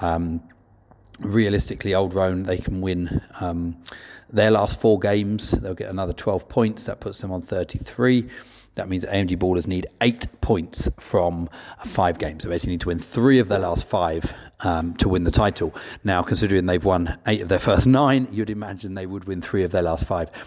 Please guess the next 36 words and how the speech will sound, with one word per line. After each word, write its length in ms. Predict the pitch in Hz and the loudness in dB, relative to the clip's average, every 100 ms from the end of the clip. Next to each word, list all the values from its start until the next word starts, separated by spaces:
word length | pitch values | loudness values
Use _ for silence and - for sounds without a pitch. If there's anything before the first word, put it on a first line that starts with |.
| - - - | -18 -10 2
But 80 | |
that's 180 | 107 107 | 2 2
what 120 | 101 | -2
they've 160 | 98 90 | -2 -2
got 220 | 95 - | -2 -4
to 100 | - | -4
do. 200 | 87 78 - - - | -2 -2 -4 -12 -2
Uh, 140 | 90 | 0
Bermondsey 360 | 92 131 120 98 | 2 4 2 2
Town, 260 | 95 98 85 | 0 0 -2
quite 280 | - 98 | 0 -2
adrift 320 | 90 98 - 92 | -2 -6 -6 -12
in 100 | 82 | -10
third. 340 | - 95 87 | -6 -4 -4
They're 160 | 90 82 | -4 -6
on 120 | 80 | -6
fourteen 500 | - 87 - 90 85 | -6 -4 -2 -2 -2
points. 300 | 90 87 - | -2 -4 -6
And 120 | 87 | -4
West 200 | 90 - | -4 -6
Wickham 220 | 85 - | -8 -6
Albion 420 | 82 82 82 78 - - - - - | -6 -2 -4 -4 -10 -20 -20 -18 -6
on 200 | 87 78 | -4 -4
twelve 360 | - 127 113 | 0 2 2
points. 460 | - 104 95 - - | 2 -4 -4 -10 -12
South 280 | - 98 85 | -10 -8 -8
Dulwich 320 | - 82 - | -8 -8 -6
ten, 380 | - 95 87 92 - | 0 0 0 -4 -6
Eden 220 | 95 82 | -6 -4
Park 260 | - 92 | -4 -4
nine, 400 | 95 104 107 101 - | -2 0 2 0 -4
Agenda 400 | - 90 104 92 95 | -6 0 2 2 0
eight, 280 | 92 - - | -2 -2 -8
and 300 | - 90 92 | -6 -6 -4
All 200 | - 107 | 0 0
Stars 440 | 92 - 95 92 | 0 0 2 0